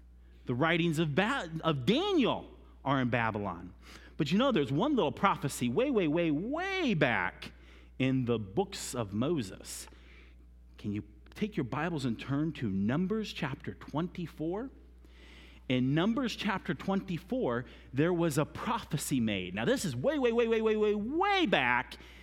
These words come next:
in the days of Moses. And it's interesting, the prophecy was made by a guy named Balaam, which actually wasn't a very good guy.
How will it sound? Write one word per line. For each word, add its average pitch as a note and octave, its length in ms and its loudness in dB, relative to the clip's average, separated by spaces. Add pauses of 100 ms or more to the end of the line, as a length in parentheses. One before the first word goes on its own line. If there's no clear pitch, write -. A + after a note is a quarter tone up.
(220)
in D#3 180 4
the B2+ 140 2
days D#3+ 720 2
of A2 240 -2
Moses. C#3 1120 0 (500)
And A#3 140 4
it's G#3+ 140 2
interesting, D4 720 2 (540)
the C#3 80 4
prophecy A3+ 920 2 (2250)
was D3+ 200 0
made F#3 280 2
by D3 200 4
a - 20 0
guy D#3 300 4
named C3+ 440 2 (180)
Balaam, G2+ 520 -2 (1800)
which C#3 260 0
actually D#3+ 320 0
wasn't C#3 260 0
a B2 40 0
very C3 160 0
good B2 180 -2
guy. A#2+ 320 0